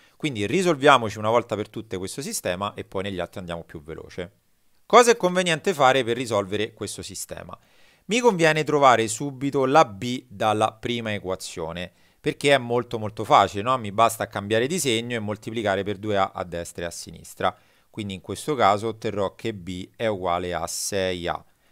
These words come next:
Adesso il problema grosso riguarda la seconda e la terza equazione, perché lì c'è delta e noi sappiamo che delta è B quadro meno quattro A C, quindi dovremo andare a scrivere B quadro meno quattro A C fratto quattro A uguale uno e andarci a ricavare A, B e C.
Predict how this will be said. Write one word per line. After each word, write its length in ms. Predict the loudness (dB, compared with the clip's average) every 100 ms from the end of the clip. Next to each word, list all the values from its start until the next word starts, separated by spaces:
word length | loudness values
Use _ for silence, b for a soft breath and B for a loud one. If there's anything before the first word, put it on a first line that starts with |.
| _
Adesso 560 | 4 8 8 8 4 4
il 100 | 2
problema 340 | -2 0 2 2
grosso 460 | 4 2 2 -4
riguarda 340 | 2 2 4 2
la 80 |
seconda 360 | 2 0 0 2
e 20 |
la 80 | 2
terza 260 | 2 -2 -4
equazione, 380 | -4 -4 -4
perché 180 | -4 -2
lì 80 | -4
c'è 220 | -2 -4
delta 580 | 2 4 4 2 0 0
e 40 |
noi 120 | 2 -2
sappiamo 320 | -4 -4 -4
che 140 | -2
delta 420 | 0 -2 0 0
è 80 | 0
B 260 | -2 -6 -6
quadro 400 | 2 4 4 0
meno 180 | -4 -4
quattro 340 | -4 -4 -8
A 20 |
C, 220 | -10 -6 -6
quindi 200 | -6 -8
dovremo 260 | -8 -8
andare 280 | -6 -2 0
a 20 |
scrivere 500 | -2 -4 -6 -2 -2
B 220 | -2 -8 -6
quadro 480 | 4 8 8 8 0
meno 160 | -2
quattro 320 | 0 0 -2
A 40 | -6
C 260 | -6 -6 -6
fratto 280 | -8 -6
quattro 320 | -4 -4 0 2
A 0 |
uguale 180 | 2 2
uno 280 | -2 -6 -6
e 80 |
andarci 400 | -8 -4 -4 -4
a 20 | -4
ricavare 420 | -2 0 0 -2
A, 160 | -4 -6
B 100 | -8
e 80 | -14
C. 260 | -14 -16